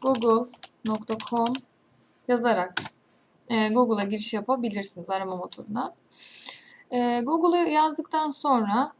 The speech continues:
sağ tarafta Gmail, görseller, e, dokuz tane noktadan oluşmuş bir şekil ve oturum aç seçeneği gelecek. Bizlerin şu an herhangi bir hesap açık olmadığını görebiliyoruz. Çünkü oturum aç diyor. Oturum aça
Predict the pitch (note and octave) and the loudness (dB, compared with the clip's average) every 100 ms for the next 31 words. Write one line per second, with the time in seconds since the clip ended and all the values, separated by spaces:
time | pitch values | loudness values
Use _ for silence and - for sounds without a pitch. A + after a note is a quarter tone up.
0 | _ - G4 G4 C4+ G#3 G3 B3+ B3+ D4 | _ 0 2 4 4 4 2 0 0 2
1 | D4 A3 G3 A3 - _ - A#3 A#3 B3+ | 2 2 0 -4 -12 _ 0 0 2 2
2 | B3 A3+ F#3 G#3 - - A3 A3 G#3+ A3 | 2 2 0 -2 -6 -6 -4 -2 -2 -4
3 | G#3+ G#3+ _ _ _ _ _ _ _ A#3+ | -4 -8 _ _ _ _ _ _ _ -4
4 | B3 C#4 C#4 B3+ B3 A#3 A#3+ A3+ A3+ G#3+ | -4 -2 2 4 2 0 -2 0 0 0
5 | G#3 G#3 - A3 - C4 - A#3+ E4 C4 | -4 -12 -6 -4 -2 -2 -2 -2 0 0
6 | - C#4 A3 G#3 - A#3+ A3 G3+ A#3+ F4 | -2 -2 0 0 -2 -2 -2 -2 -2 -4
7 | E4+ - A#3+ F#3 C4+ - - - - _ | -4 0 0 0 -4 -6 -16 -20 -20 _
8 | F4 D#4 C#4 C#4 C4+ D4+ B3+ C4+ D4 D4 | 2 4 2 2 0 4 6 6 2 2
9 | D4 C#4 A3+ A3+ A#3+ C4 B3+ B3 - A#3 | 2 0 0 -2 0 0 0 -2 0 0
10 | F3+ F#3 A3 C4 B3 G#3 F#3+ F#3 F#3 - | 0 -4 -4 0 0 0 -4 -8 -8 -8
11 | F#3+ G#3 G3+ G#3 F#3 D3+ - - - C#4 | -8 -8 -6 -6 -6 -6 -8 -10 -6 -4
12 | F#4+ - - - - - - - E4 D#4+ | -6 -8 -16 -14 -14 -16 -4 -4 0 0
13 | G#3+ F#3+ C#4 D4 | 0 0 0 0